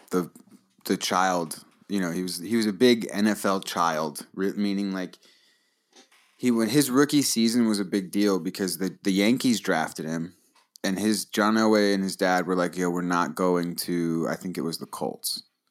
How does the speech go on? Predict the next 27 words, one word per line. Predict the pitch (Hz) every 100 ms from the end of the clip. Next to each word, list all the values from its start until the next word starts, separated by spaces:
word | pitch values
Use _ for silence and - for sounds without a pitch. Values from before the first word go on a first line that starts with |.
| _
It's | - 85
like, | 82
"Yo, | 92
if | - 95
I |
get | 95 104
drafted | 90 90 85 90
to | 95
the | 87
fucking | 80 87 85
Colts, | 82 90 80 -
I'm | 82
not | 80 80 -
playing | 78 76
football." | 78 107 - 60 - _ - - - _ _ -
And, | 92 90 87
uh, | 90 87 87 82 78 - _ _ _ _ _ _ _ _ _ _ _ _ _ _ _ _
it | 113
was | 127 117
a |
big | 107 117 101
deal. | 127 107 82
And | 101
then | 104 101 92
the, | 104 98 92 -
the | 92
Broncos | 110 117 135 113 92 87 -